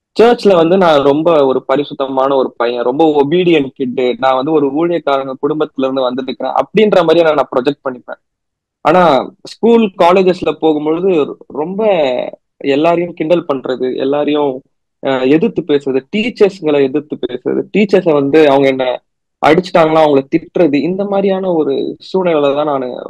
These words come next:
வாழ்ந்துட்டு வந்தேன். ஆஹ், நான் இன்னும் இதை பிரீஃபா சொல்லணும் அப்படின்னா, நான் டென்த்ல இருந்து லெவன்த்துக்கு போகும்பொழுது என்னுடைய லைஃப்ல ஒரு, ஆஹ், டிராஜிக்கான ஒரு சிட்யுவேஷன். நான் இப்ப நடந்த, இப்ப அதை நினைச்சாலுமே எனக்கு எப்பவுமே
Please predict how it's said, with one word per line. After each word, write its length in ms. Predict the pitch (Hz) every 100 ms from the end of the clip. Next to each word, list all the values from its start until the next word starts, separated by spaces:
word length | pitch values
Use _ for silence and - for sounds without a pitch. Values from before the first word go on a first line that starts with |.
| 127
வாழ்ந்துட்டு 440 | 143 185 180 -
வந்தேன். 300 | 131 123 - _ _ _ _ _ _ - 151
ஆஹ், 420 | 151 147 143 -
நான் 180 | 170 180
இன்னும் 440 | 196 254 254 208 180
இதை 160 | 175
பிரீஃபா 540 | 151 165 226 233 220 196 -
சொல்லணும் 300 | 180 185 185
அப்படின்னா, 640 | 147 147 170 160 135 123 -
நான் 280 | 139 151 151 -
டென்த்ல 260 | 220 208 220
இருந்து 200 | 185 175
லெவன்த்துக்கு 540 | 143 170 226 214 160 151
போகும்பொழுது 680 | 147 139 139 143 175 165 139
என்னுடைய 380 | 139 139 131
லைஃப்ல 340 | 135 190 - 170
ஒரு, 320 | 139 127 117 _ _ _ -
ஆஹ், 140 | 143 143
டிராஜிக்கான 640 | 151 165 185 196 180 180 180
ஒரு 240 | 151 135
சிட்யுவேஷன். 420 | - 165 160 143
நான் 140 | 139 131
இப்ப 240 | 139 185
நடந்த, 360 | 175 175 185 -
இப்ப 320 | 151 - 202
அதை 140 | 185
நினைச்சாலுமே 580 | 165 156 185 202 185 190
எனக்கு 220 | 170 151
எப்பவுமே 420 | 139 - 180 190